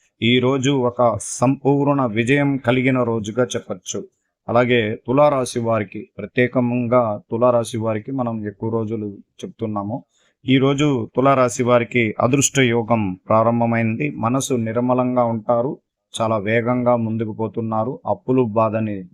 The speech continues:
తీర్చుకోగలుగుతారు, వ్యాపార రంగంలో నష్టాన్ని అధిగమించగలుగుతారు, ఉద్యోగ రీతిగా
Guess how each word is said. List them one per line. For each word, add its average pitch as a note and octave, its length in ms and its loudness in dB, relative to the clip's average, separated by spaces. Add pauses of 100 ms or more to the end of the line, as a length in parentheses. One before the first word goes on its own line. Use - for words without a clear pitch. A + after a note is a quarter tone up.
(140)
తీర్చుకోగలుగుతారు, A#2 1080 0
వ్యాపార A#2 560 0
రంగంలో A2+ 720 -2 (380)
నష్టాన్ని A#2 600 0
అధిగమించగలుగుతారు, A2 1500 -4 (200)
ఉద్యోగ B2 480 0
రీతిగా A2+ 540 -2